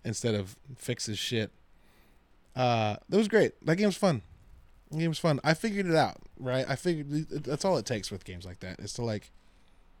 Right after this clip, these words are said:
figure out, 'cause, you know, every game's got different s-, aim sensitivity and gun mechanics, and this game's gun mechanics are fucking a lot.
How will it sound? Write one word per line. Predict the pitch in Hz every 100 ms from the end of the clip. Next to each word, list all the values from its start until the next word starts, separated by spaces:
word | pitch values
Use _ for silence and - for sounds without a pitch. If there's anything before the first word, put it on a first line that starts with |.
| _ _ - - -
figure | - 151 147
out, | 143 135
'cause, | 151 151
you | 156
know, |
every | 143 139 143
game's | 135 135
got | 127 123
different | 127 123 135 123 110 -
s-, | - - 107 -
aim | 131 127
sensitivity | 135 123 123 135 123 120 120 117 113 113 - - - -
and | 113 104
gun | 127 131
mechanics, | 127 - 123 117 107
and | 101
this | 123
game's | - 127 101
gun | 110 113
mechanics | 110 107 104 104
are | 95
fucking | 90 107 101 98 90 85 - - - - - - - - -
a | 95
lot. | 92 95 95 -